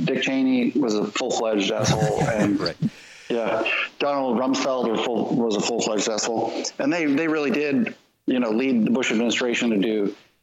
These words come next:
Speaker 1: you know, some pretty profound violations of international law, um, and violations of inter-, internal government protocol. Um,
Speaker 2: Did the means
Speaker 1: you know,
Speaker 2: justify
Speaker 1: uh,
Speaker 2: the end?
Speaker 1: Yeah, I mean, Cheney, for example, um,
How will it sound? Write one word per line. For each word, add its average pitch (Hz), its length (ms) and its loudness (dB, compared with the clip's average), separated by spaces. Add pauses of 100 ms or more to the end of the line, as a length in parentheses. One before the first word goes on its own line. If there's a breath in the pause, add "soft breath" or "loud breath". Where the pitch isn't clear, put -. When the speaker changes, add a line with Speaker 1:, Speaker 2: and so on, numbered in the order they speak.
(380)
Speaker 1:
you 120 60 0
know, 110 100 0
some 117 180 0
pretty 131 280 -2
profound 120 380 -2
violations 110 440 0
of 104 80 0
international 104 480 0
law, 104 500 -2
um, 95 380 0 (460 loud breath)
and 160 460 0
violations 165 460 0
of 120 120 0
inter-, 135 320 0
internal 127 720 0 (320)
government 123 380 0
protocol. 147 720 -2 (480 loud breath)
Um, 117 200 0
Speaker 2:
Did 113 120 2
the 107 60 2
means 101 340 0
Speaker 1:
you - 60 2
know, - 80 4
Speaker 2:
justify 110 260 2
Speaker 1:
uh, 82 140 0
Speaker 2:
the 85 40 -2
end? 85 300 -4 (1300 loud breath)
Speaker 1:
Yeah, 190 280 0
I 156 60 2
mean, 165 180 2
Cheney, 175 320 0
for 165 180 0
example, 135 800 0
um, 117 640 2